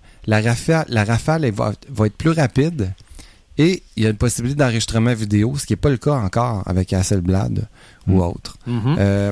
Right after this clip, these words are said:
Speaker 1: bon, évidemment, ces appareils-là, ils ont aussi leurs avantages. Là, tu sais, euh, quand je parle du, euh, Hasselblad pis tout, il y a quand même une différence de prix, c'est pas pour rien. Je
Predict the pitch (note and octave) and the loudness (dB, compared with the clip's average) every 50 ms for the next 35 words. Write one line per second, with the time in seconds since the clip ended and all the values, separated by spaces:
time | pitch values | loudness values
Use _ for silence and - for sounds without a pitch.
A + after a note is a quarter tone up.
0 | - - - B2+ A2 - - - G2 E2+ A#2 A#2+ A2+ G#2+ A2+ B2+ C#3 B2+ A2 G2 | -4 -4 -2 -2 -2 -2 -2 -6 -6 -2 0 0 2 2 2 0 0 -2 -4 -4
1 | - - A2+ G#2 A#2+ G#2 - A2+ G2 G#2 G#2+ A#2 B2+ C3 A#2 A2 G#2+ G2+ - - | -2 -2 0 0 0 0 0 0 0 2 2 2 2 2 0 0 0 -2 -4 -2
2 | - B2 A2 F#2 F#2+ G#2 G2+ G2 F#2+ F2+ E2 - G#2 G2 F#2+ F2 E2 D#2+ D#2+ - | 0 0 0 0 2 0 0 0 0 -2 -2 -2 -2 -2 -2 -4 -4 -4 -6 -4
3 | - G#2 G#2 - - D2 C#2+ C2 - - - - - G#2 A2 A2+ - - - G2 | -4 -4 -4 -4 -6 -6 -6 -4 -4 -4 -6 -6 -6 -8 -8 -10 -4 0 2 2
4 | G2 - - G#2+ G2 F#2 F#2 F#2 F#2 F#2 F#2+ F#2 G2+ G2+ - F#2 F#2 - G2+ F#2 | 2 2 2 0 0 0 -2 -2 -2 0 0 0 0 0 2 0 2 2 2 2
5 | E2+ F#2 G2 G2+ G2 F#2 - - - G#2+ G2+ G#2 G2 F#2+ F#2+ - - G2 G2 G#2 | 2 2 2 2 0 -4 -8 -6 -4 -2 0 0 0 0 0 2 2 2 2 2
6 | G#2+ G#2 - - - - - - G#2+ F#2 - - G#2+ G2+ G#2 G2 G2+ F2 - A2 | 0 -2 -4 -8 -12 -16 -6 -4 -4 -2 0 0 2 2 4 2 2 2 0 -2
7 | A#2+ A#2 - G#2+ F#2+ - G#2+ F#2 F#2+ F2+ F2+ G2+ C#3 E3 - - - - - - | -2 -2 0 -2 0 2 0 2 2 2 2 2 0 -2 -6 -10 -18 -20 -20 -20
8 | - - - - - - - - - | -20 -20 -20 -20 -20 -12 -10 -8 -8